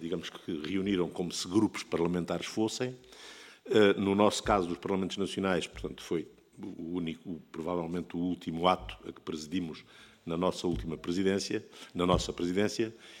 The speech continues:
e que tem aqui um, um, um aspecto que terá de ser agora resolvido a seguir. É que nós, ao longo deste semestre, digamos que conduzimos este tema no contexto da cosac, não é? Que reúne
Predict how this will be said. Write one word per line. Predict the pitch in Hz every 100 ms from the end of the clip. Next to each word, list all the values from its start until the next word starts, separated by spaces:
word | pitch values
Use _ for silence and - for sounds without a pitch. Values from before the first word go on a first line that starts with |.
| -
e | -
que | 120
tem | - 117
aqui | 104 -
um, | 120
um, | 120 110 98 104 95 90 87 92 95 95 90
um |
aspecto | 87 - 98 -
que |
terá | - 98
de | 90
ser | - 92
agora | 92 98
resolvido | 80 90 85 95 87 -
a | 95
seguir. | - 92 85 - - - - - -
É | 101
que | 85 107
nós, | 117 123 - - - -
ao | 98
longo | 104 95
deste | 82 90 -
semestre, | 101 107 120 - - -
digamos | - 92 92 -
que | -
conduzimos | 107 101 87 80 92 95 82
este | 85 82 -
tema | - 107 117 117 - - -
no | 98 107
contexto | 104 107 92 - 113 - 90
da | 113
cosac, | 95 92 90 80 - - - -
não | 87
é? | 90
Que | - 87
reúne | 95 104 110